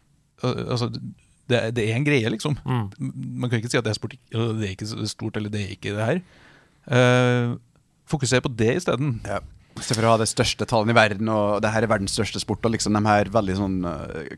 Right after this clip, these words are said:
Speaker 3: klikk, eh,
Speaker 1: Ja.
Speaker 3: pressemeldingsaktige bitene, det, det er
Speaker 1: E-sport
Speaker 3: ikke
Speaker 1: er verdens
Speaker 3: lenger.
Speaker 1: største idrett.
Speaker 2: Ja, nå
Speaker 3: Ja.
Speaker 2: kommer fotball til å dø, liksom.
Speaker 3: Ja, ja, det er sånn, det er meningsløst.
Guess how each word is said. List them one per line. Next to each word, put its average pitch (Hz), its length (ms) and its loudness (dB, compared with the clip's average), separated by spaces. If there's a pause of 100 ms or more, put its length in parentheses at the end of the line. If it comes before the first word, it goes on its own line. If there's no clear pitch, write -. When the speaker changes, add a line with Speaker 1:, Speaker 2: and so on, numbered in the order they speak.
Speaker 3:
klikk, - 400 -10
eh, 85 600 -2
Speaker 1:
Ja. 120 120 2 (600)
Speaker 3:
pressemeldingsaktige 110 1400 -2
bitene, 113 360 0
det, 120 100 4 (420)
det 143 80 4
er - 20 6
Speaker 1:
E-sport 131 120 4
Speaker 3:
ikke 127 100 6
Speaker 1:
er 131 40 8
verdens 127 200 6
Speaker 3:
lenger. - 20 2
Speaker 1:
største 113 160 0
idrett. 107 280 -4 (140)
Speaker 2:
Ja, 117 180 4
nå 113 140 4
Speaker 3:
Ja. 120 40 8
Speaker 2:
kommer 135 200 2
fotball 104 400 2
til 117 120 0
å - 20 -4
dø, 107 140 4 (440)
liksom. 120 260 -6 (100)
Speaker 3:
Ja, 151 120 4
ja, 165 100 4
det 156 100 -2
er 151 60 -6
sånn, 127 180 -4
det 110 80 -6
er 135 60 0
meningsløst. 120 600 -2